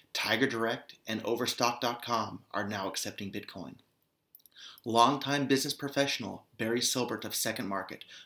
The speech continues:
will be opening a first-rate Bitcoin exchange this summer, and traditional incubators such as Boost dot V C, Plug and Play Tech Center, and five hundred Startups are focusing on creating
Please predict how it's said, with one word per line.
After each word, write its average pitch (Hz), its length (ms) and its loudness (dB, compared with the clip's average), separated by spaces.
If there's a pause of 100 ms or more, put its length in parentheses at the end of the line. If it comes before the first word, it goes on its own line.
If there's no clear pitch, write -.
will 107 80 -6
be 110 160 2
opening 123 320 2
a 110 180 -6
first-rate 117 680 -2 (100)
Bitcoin 101 400 -4
exchange 95 560 -4
this - 240 -2
summer, 87 340 -8 (460)
and 107 140 -2
traditional 139 480 2
incubators 107 640 -2
such - 260 -2
as 104 100 -4
Boost 120 340 0
dot 117 220 0
V 117 140 -4
C, 127 380 -4 (420)
Plug 117 280 4
and 123 120 2
Play 120 160 -2
Tech 120 260 -2
Center, 127 400 -2 (300)
and 104 180 -4
five 107 300 0
hundred 113 260 -4
Startups - 540 0
are 101 100 -6
focusing 120 520 0
on 113 120 -4
creating 117 380 -2